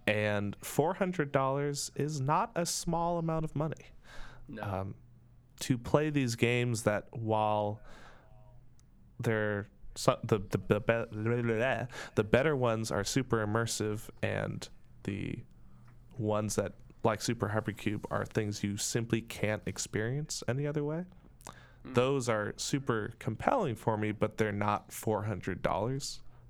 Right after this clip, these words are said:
Speaker 1: plus game cost plus peripheral cost good. Uh, at least not yet. And there's no, there's no one game where it's like, "This justifies me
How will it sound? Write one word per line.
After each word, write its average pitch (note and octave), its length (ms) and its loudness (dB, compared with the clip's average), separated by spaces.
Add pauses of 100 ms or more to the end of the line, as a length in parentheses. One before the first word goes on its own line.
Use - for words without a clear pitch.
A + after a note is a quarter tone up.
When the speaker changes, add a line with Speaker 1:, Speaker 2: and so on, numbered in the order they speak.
Speaker 1:
plus - 680 0
game G#2 440 2 (160)
cost G#2 580 0
plus - 560 -2 (520)
peripheral A#2+ 500 0
cost - 500 -2 (300)
good. C3+ 340 0 (840)
Uh, G2+ 200 0
at - 160 -2
least G#2+ 220 -2
not F#2 180 0
yet. G#2+ 240 -2 (240)
And G#2 160 0
there's G#2 220 -2
no, A2 500 2 (720)
there's C#3+ 240 4
no D3+ 180 6
one A2+ 320 4
game G2+ 400 0
where G#2 140 0
it's - 220 -4
like, G2 340 -4 (1700)
"This - 240 2
justifies - 800 0
me - 340 -4